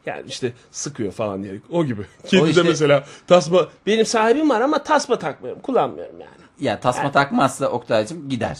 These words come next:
Speaker 2: Aynı erkeklerin yüzük takmayanları da, e, şey olur yani alırlar, kaparlar.
Speaker 1: Değişik inanışlarım var Fahir.
Speaker 2: Yani kedi mesela tasmasız bir kediyi gördüğü zaman insanlar şey der.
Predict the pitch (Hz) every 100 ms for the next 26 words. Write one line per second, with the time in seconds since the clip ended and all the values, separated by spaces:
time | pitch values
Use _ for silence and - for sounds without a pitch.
0 | - 139 120 123 123 113 - 107 113 110
1 | 117 107 113 123 - 110 101 101 98 95
2 | 160 - - 104 85 - 69 - 101 127
3 | 110 104 92 85 80 - 113 101 90 92
4 | 110 110 98 87 - _ _ _ _ _
5 | _ _ _ _ _ _ _ _ _ _
6 | _ 180 147 - 147 175 170 156 151 156
7 | 139 120 110 117 113 175 185 123 107 101
8 | - 147 139 120 127 107 104 135 139 151
9 | 139 123 123 107 127 208 175 120 110 135
10 | 254 - 147 143 127 107 135 - 151 101
11 | 87